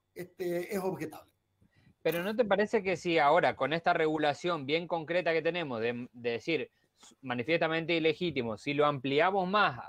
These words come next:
Speaker 2: para muchas otras cosas, ¿no te parece que nos podría generar más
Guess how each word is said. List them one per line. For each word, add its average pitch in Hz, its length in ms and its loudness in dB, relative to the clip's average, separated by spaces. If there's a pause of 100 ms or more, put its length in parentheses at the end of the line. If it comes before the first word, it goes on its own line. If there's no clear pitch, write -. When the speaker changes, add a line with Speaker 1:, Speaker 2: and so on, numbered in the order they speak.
(100)
Speaker 2:
para 110 200 -2
muchas 160 360 -4
otras 165 340 0
cosas, 170 340 0 (300)
¿no 139 80 -8
te 175 80 2
parece 175 300 2
que 165 160 4
nos 135 260 -6
podría 147 300 2
generar 165 300 0
más 185 280 2